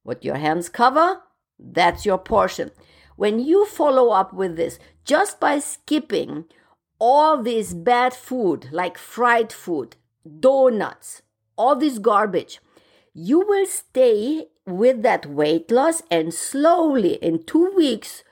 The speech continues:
you start to lose even more weight. Okay, not that fast anymore. Maybe just one pound a week or maybe two pounds. Depends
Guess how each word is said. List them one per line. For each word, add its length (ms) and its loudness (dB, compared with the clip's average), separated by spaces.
you 220 -2
start 640 0
to 140 0
lose 540 0
even 440 0
more 460 4
weight. 380 -4
Okay, 240 0
not 300 0
that 200 -2
fast 400 0
anymore. 500 2
Maybe 320 2
just 300 -10
one 280 -2
pound 400 0
a 60 2
week 520 0
or 160 -4
maybe 440 -10
two 200 -4
pounds. 460 2
Depends 560 0